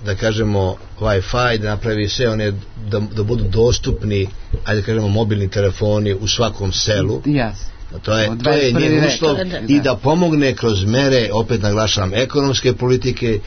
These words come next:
Speaker 1: pre svega mislim na fiskalnu politiku, odnosno kroz poreze, i da kroz finansiranje da pomogne i merama agrarne politike, da stimuliše upravo ovo što je koleginica malo rekla, diversifikaciju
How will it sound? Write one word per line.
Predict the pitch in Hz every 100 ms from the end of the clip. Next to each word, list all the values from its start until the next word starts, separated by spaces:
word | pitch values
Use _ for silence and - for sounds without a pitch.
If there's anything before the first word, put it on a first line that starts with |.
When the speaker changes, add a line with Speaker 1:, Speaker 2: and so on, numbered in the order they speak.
| - -
Speaker 1:
pre | 131 135
svega | - 120 113
mislim | 113 101 92
na | 87
fiskalnu | 131 123 131 127 123
politiku, | 127 123 123 117 107
odnosno | 95 90
kroz | 87 85
poreze, | 113 123 139 117 131 - - - - -
i | 143
da | 127 101 90 - -
kroz | 110 95
finansiranje | 98 101 95 117 117 120 117 107 95 - -
da | -
pomogne | 113 117 123 113 110
i | 110
merama | 113 117 113 101 -
agrarne | 117 120 131 139 135
politike, | 131 135 135 127 117
da | 101 95
stimuliše | - 107 120 160 165 - 104 107
upravo | 143 135 135 123 117 98 - - - -
ovo | 110 120
što | 101
je |
koleginica | 101 120 107
malo | 110
rekla, | 104 104 110
diversifikaciju | 101 104 98 90 95 101 98 120 - 117